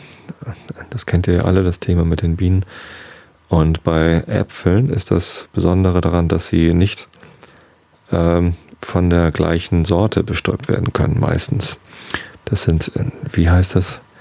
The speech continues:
Es gibt einen Fachbegriff dafür. Äh, Fremdbestäuber? Keine Ahnung. Zumindest, ähm, haben wir ein,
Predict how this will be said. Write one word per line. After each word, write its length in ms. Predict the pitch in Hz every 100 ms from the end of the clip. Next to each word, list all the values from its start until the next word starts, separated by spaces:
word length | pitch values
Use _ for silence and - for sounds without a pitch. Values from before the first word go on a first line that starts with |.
| - - - _ _
Es 80 | -
gibt 140 | - 90
einen 80 |
Fachbegriff 580 | 85 107 - 101 110 104
dafür. 500 | - 95 - 101 101 101 _ _ _ _ _ _ _ _ _ _ - - - - - _ _ _ -
Äh, 400 | 85 78 76 76
Fremdbestäuber? 1400 | - - 87 107 - - 101 - 104 110 117 123 123 120 - _ _ _ _ _ _ _
Keine 300 | - 85 80
Ahnung. 420 | - 82 82 92 - _ - - - - - _ _ -
Zumindest, 640 | - 85 85 87 - - -
ähm, 460 | 87 85 82 87 - -
haben 240 | 87 82
wir 180 | 82 82
ein, 460 | 78 76 78 78